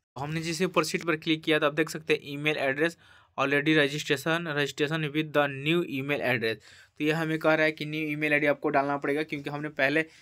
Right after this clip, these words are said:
ही एक ईमेल आईडी को एक्सेप्ट कर दिया, ने-, हमने पहले ही ईमेल आईडी को एक हमने दे दिया। तो फिर हम यहाँ क्या करेंगे, ओके पर क्लिक करके फिर अपना ईमेल आईडी को केवल चेंज कर लेंगे।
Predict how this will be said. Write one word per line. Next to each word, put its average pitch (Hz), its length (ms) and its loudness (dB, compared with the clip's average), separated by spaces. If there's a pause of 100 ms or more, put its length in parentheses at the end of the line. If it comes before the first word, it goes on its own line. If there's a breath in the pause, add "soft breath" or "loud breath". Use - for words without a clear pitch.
(180 loud breath)
ही 165 80 -6
एक 151 280 -4
ईमेल 147 260 0
आईडी 143 180 4
को 175 360 2
एक्सेप्ट 147 380 -2
कर 143 140 4
दिया, 151 180 0
ने-, 156 160 -2
हमने 143 240 -6
पहले 143 300 -2
ही 160 260 -8
ईमेल 143 180 -4
आईडी 135 140 -2
को 135 120 -6
एक 139 240 -8 (360 loud breath)
हमने 160 200 -2
दे 147 160 4
दिया। 113 200 2
तो 123 80 0
फिर 165 160 -2
हम 156 180 -2
यहाँ 147 140 0
क्या 151 200 0
करेंगे, 151 260 -2
ओके 143 280 -4
पर 160 160 -6
क्लिक 135 240 -8
करके 135 240 0
फिर - 180 -4
अपना 139 220 -2
ईमेल 135 320 -4
आईडी 135 160 0
को 170 180 -2 (320 loud breath)
केवल 143 220 0
चेंज 127 300 2
कर 123 160 2
लेंगे। 117 440 -2